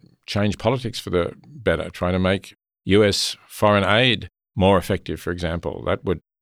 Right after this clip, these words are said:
do an immense amount of good. So I think that, you know,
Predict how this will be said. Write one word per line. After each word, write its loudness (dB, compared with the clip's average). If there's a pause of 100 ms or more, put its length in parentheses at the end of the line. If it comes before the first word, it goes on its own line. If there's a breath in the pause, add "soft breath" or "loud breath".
(180)
do -4
an -2
immense -6
amount -8
of -16
good. -6 (460)
So 2
I 6
think 0
that, 4 (400)
you -8
know, -2